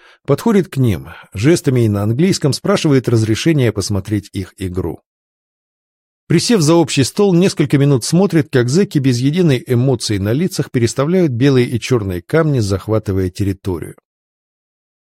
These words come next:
Не разобравшись, Руслан спрашивает у игроков разрешения взять шахматы, лежащие на столе. Те не возражают. Он берет доску с фигурами и предлагает товарищу по несчастью сыграть.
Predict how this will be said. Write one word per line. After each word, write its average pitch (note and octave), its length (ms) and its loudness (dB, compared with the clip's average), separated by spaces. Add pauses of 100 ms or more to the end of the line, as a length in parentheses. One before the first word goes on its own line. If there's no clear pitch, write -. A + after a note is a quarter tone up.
(100)
Не C#3 160 4
разобравшись, D#3+ 640 2
Руслан E3+ 340 0
спрашивает C#3 600 -2
у B2 100 2
игроков A#2+ 440 -2
разрешения A#2+ 680 0
взять A#2 280 0
шахматы, F#2+ 500 -6
лежащие F#2 520 -4
на F#2 80 -8
столе. - 400 -12 (400)
Те F3 140 0
не C#3 80 2
возражают. F#2 680 -4 (1080)
Он A3 180 2
берет F#3 280 2
доску D3 320 0
с - 60 -4
фигурами B2 580 2
и G#2 60 0
предлагает G#2+ 520 0
товарищу G#2 460 -2
по - 80 -8
несчастью A#2 540 -2
сыграть. A2 500 -6